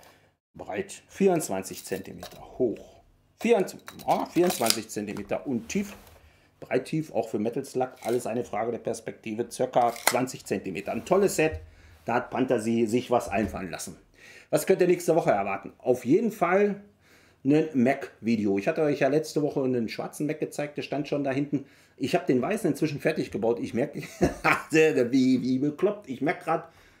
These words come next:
ich wollte den da hinten hinstellen, dass ihr seht, dass er auch fertig ist.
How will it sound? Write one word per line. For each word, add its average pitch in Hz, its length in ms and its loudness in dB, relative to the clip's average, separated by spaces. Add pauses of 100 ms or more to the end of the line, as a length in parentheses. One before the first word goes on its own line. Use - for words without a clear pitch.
(120)
ich - 180 -8
wollte 95 220 2
den 107 80 -2
da 104 80 0
hinten 110 300 -2
hinstellen, 101 440 -4
dass 101 140 -8
ihr 98 60 -4
seht, 107 240 -6
dass 104 100 -4
er 98 80 -2
auch - 120 -4
fertig - 340 -6
ist. - 160 -16